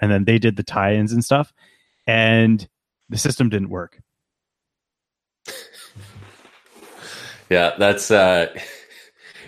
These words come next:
Speaker 2: you know, that's, fuck, that, that was a good lesson, really, 'cause you put all this effort into something, you plan it, you figure it out, you go there. It's way more work than you anticipated.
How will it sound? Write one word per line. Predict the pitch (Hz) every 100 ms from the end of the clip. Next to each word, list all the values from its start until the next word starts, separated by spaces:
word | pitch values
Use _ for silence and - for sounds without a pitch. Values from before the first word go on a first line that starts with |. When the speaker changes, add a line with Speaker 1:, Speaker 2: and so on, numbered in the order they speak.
| -
Speaker 2:
you | 101
know, | 95
that's, | 104 104 - - - 60 -
fuck, | - 98 -
that, | - 95 95
that | - 123
was | 101 120
a | 104
good | 101
lesson, | 95 110 85
really, | 95 98
'cause | 95 90
you | 82
put | - 98
all | 95
this | 90 -
effort | 87 85
into | 85 85
something, | - 85 85
you | 78
plan | 76 90 90 90
it, | 87 - - -
you | -
figure | - 92 90
it | 85
out, | 82 82
you |
go | 85 85
there. | 82 80
It's | 80 -
way | 80 90
more | 90 90
work | 85 78 -
than | 87
you | 82
anticipated. | 82 80 95 82 82 78 82